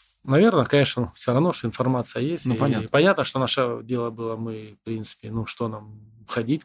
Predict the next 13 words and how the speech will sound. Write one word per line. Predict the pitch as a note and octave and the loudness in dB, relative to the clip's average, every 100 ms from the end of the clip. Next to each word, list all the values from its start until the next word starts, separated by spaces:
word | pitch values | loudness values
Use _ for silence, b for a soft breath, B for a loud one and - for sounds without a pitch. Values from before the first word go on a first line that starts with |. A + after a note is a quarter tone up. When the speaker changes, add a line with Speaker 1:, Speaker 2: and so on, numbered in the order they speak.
| - | -6
Speaker 1:
или | B2 A2 G#2+ | -4 -4 -6
что | - A#2+ | -10 -12
там. | - A2 A2 | -12 -16 -14
Мы | A#2 C#3+ C#3+ | -6 -4 -4
переживаем, | C3+ B2+ A#2+ C#3+ F3+ E3 A#2 | -2 0 2 2 2 0 -4
у | |
нас | A2+ A2+ - | -6 -8 -10
есть | A2 - | -10 -8
свое | A2+ A2+ | -6 -6
дело, | A2+ C#3 B2+ | -6 -6 -6
мы | G#2+ | -6
свои, | G#2 - A2 A2 - B B B B B _ | -10 -6 -6 -6 -10 B B B B B _
э, | G#2 G#2 G#2 G#2 | -16 -14 -14 -16